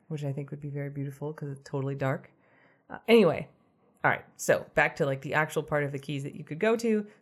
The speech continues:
upper, middle, lower Keys. So the upper Keys are Key Largo, which is the first one. Once you get out of the Everglades into the Keys, Key Largo is the first one, and then Isla Morada is up there, which is actually a bunch of islands.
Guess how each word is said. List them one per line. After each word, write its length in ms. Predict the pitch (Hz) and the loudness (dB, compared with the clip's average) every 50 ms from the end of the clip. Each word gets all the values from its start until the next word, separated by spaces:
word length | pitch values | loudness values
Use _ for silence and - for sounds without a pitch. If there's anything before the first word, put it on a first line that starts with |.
| _ _ - | _ _ -2
upper, 520 | - 226 220 233 226 214 214 214 214 - _ _ _ _ - | -2 0 4 4 4 6 4 2 0 -8 _ _ _ _ -4
middle, 480 | 190 185 185 175 175 170 165 165 160 - _ _ _ _ _ - | 0 2 4 4 6 6 4 4 2 -2 _ _ _ _ _ -10
lower 320 | 160 151 151 143 139 135 135 | 0 2 2 2 2 0 -4
Keys. 280 | - - 95 92 - | -6 -12 -14 -12 -12
So 140 | - - 160 | -4 -4 -4
the 140 | 160 - - | -2 0 2
upper 240 | 208 233 233 240 226 | 2 2 2 -2 -4
Keys 400 | - 214 196 190 196 190 - _ _ _ _ _ _ - | -4 -4 -2 -2 -2 -4 -6 _ _ _ _ _ _ -2
are 320 | 147 156 147 143 139 135 - _ _ _ _ _ | 0 2 2 2 -2 -6 -10 _ _ _ _ _
Key 180 | - - 208 190 | -8 -4 0 4
Largo, 480 | 180 170 170 170 185 175 180 202 214 - - - | 4 6 6 6 6 4 4 2 0 -6 -6 -6
which 180 | 165 160 - | -6 -6 -6
is 100 | 156 151 | -8 -8
the 100 | - - | -8 -12
first 400 | - - 175 175 180 180 - - | -4 0 2 2 2 0 -4 -2
one. 380 | 165 160 147 143 160 202 220 220 - _ - | 0 2 2 2 2 0 0 -2 -4 _ -8
Once 240 | - 156 165 160 | -4 -4 -4 -4
you 60 | 175 165 | -2 -2
get 100 | 165 156 | 0 2
out 140 | 156 156 160 | 2 4 2
of 120 | 165 160 | 2 0
the 120 | 170 156 156 | 0 -2 -2
Everglades 600 | 156 165 160 165 160 156 156 156 156 160 - _ _ _ _ _ _ _ _ _ _ | -2 -2 -2 0 0 0 2 0 -2 -4 -10 _ _ _ _ _ _ _ _ _ _
into 240 | 190 190 190 185 190 | -2 0 0 0 -2
the 40 | 190 | -10
Keys, 320 | 185 - 170 165 160 160 | -8 -6 -6 -6 -6 -8
Key 200 | - - 185 170 | -8 -4 0 2
Largo 260 | 165 160 156 165 160 | 2 2 2 0 -2
is 80 | 156 156 | -4 -4
the 80 | 160 156 | -6 -4
first 300 | - 190 196 196 - 196 | -2 -2 -2 -2 -2 -2
one, 180 | 185 175 - - | -2 -2 -2 -2
and 100 | - 170 | -2 0
then 80 | 165 156 - - | 0 0 0 2
Isla 180 | 170 170 170 | 2 2 2
Morada 440 | 165 160 151 151 151 156 156 156 151 | 2 2 0 2 2 2 2 2 2
is 120 | 143 139 | 0 0
up 140 | 156 147 - | -2 -4 -2
there, 200 | - 147 139 135 | -2 -4 -2 -2
which 140 | 135 135 - | -4 -6 -6
is 80 | 139 135 | -6 -6
actually 280 | 131 135 - - 139 | -6 -6 -4 -4 -4
a 40 | 139 | 2
bunch 220 | 160 170 170 165 | 2 2 2 2
of 80 | 160 151 | 2 2
islands. 500 | 147 147 147 143 139 135 135 135 135 | 2 2 2 2 2 0 0 -2 -4